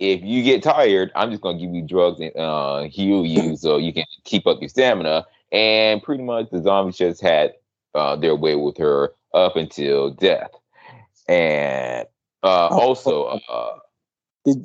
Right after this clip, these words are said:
Speaker 2: okay, so there's actually two different versions in that one.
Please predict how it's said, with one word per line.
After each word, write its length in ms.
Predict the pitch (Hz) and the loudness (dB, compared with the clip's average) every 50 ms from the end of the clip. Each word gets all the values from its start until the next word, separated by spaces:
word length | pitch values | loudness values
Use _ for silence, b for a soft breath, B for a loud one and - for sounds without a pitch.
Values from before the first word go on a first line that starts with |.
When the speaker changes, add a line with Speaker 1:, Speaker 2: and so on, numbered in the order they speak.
| - 92 127 107 - 123 | -8 -8 -8 -4 -2 -2
Speaker 2:
okay, 280 | 127 127 127 104 95 - | 0 0 0 -2 0 -2
so 280 | - - 135 117 113 | 0 0 2 2 2
there's 240 | 110 117 123 127 120 | 2 2 2 4 2
actually 320 | 131 156 180 - - 151 123 | 2 0 0 -2 -4 -4 -4
two 160 | - - 165 | -2 -2 0
different 300 | 156 151 - - 123 110 107 | 0 0 -2 -2 -6 -4 -2
versions 400 | 110 110 117 113 123 127 120 120 | 0 0 0 2 0 0 0 0
in 100 | 120 120 120 | 0 0 0
that 200 | 120 123 117 - | -2 -2 -4 -4
one. 360 | 131 135 135 143 156 156 | -2 -2 -2 -2 -4 -8